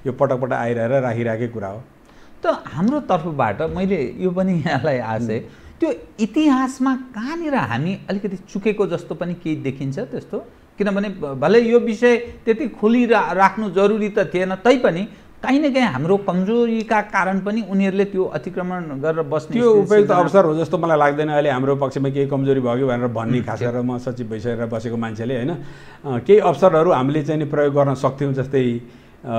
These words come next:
Speaker 1: के अरे, महाकाली सन्धिको बेलामा,
Speaker 2: महाकाली सन्धि,
Speaker 1: महाकाली
Speaker 2: ठिक।
Speaker 1: सन्धिको बेलामा शिर पुचार टुङ्गो लाएर मात्रै गरौँ भन्न सक्थ्यौँ,
Speaker 2: उम्।
Speaker 1: होइन? यो के हुन्छ भने सम्बन्ध राम्रो भएको बेलामा यो चिजलाई हिट गर्नुपर्छ
Speaker 2: ठिक, ठिक।
Speaker 1: र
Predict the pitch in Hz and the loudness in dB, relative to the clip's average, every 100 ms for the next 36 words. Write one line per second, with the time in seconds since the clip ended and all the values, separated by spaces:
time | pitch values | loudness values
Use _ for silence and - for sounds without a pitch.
0 | 117 113 113 113 117 110 120 127 120 120 | 2 2 2 2 0 0 0 0 -2 -2
1 | 123 123 127 127 127 135 127 117 113 131 | 0 0 0 0 0 0 0 -2 -4 -4
2 | 147 165 170 147 139 147 156 165 156 139 | 4 6 8 4 4 2 2 2 2 0
3 | 147 151 151 147 143 160 139 160 143 147 | -2 -2 0 0 0 -2 -2 -4 -2 0
4 | 151 143 147 147 135 127 131 127 143 127 | 2 2 0 0 0 0 -2 -2 -2 0
5 | 131 123 107 120 123 110 123 123 - - | 0 -2 -4 -6 -6 -6 -6 -6 -10 -10
6 | 117 123 156 - - - 185 240 226 170 | -6 -4 -4 -8 -12 -4 -2 2 2 2
7 | 151 180 190 165 185 202 214 226 202 170 | 0 -2 -2 -2 0 2 4 4 4 4
8 | 175 180 196 151 131 147 156 151 147 175 | 2 6 6 6 4 2 2 2 2 0
9 | 147 139 131 120 135 107 123 117 95 113 | 0 0 -2 -2 0 -2 -4 -4 -6 -6
10 | 104 101 117 113 - - - - | -6 -6 -4 -6 -8 -18 -10 4